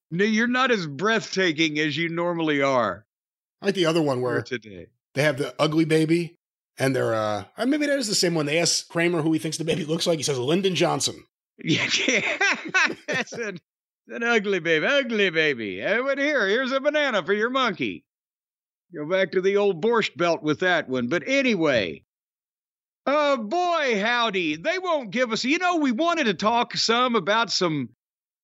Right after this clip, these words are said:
Speaker 1: January nineteen eighty-four Mid-South wrestling and all kinds of wonderful stories of that nature, but they will not let us rest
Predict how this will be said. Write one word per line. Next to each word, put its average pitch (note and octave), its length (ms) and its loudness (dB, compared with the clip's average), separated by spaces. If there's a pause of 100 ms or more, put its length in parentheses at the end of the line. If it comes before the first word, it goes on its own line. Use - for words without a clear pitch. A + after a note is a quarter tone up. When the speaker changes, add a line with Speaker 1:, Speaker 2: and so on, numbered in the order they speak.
Speaker 1:
January A3+ 840 0
nineteen G#3 580 0
eighty-four F#3+ 600 0
Mid-South E3+ 760 0
wrestling D3+ 680 0
and F#2+ 180 -2 (540)
all F3+ 260 0
kinds E3+ 460 0
of B2 180 -2 (380)
wonderful F3 640 0
stories G3+ 500 0
of C#3+ 140 -4
that F#3 200 0
nature, E3+ 380 0
but E3 220 0
they D#3 140 0
will B3+ 320 0
not A#3 320 0
let G3 200 0
us F3+ 200 -2
rest B2+ 600 -2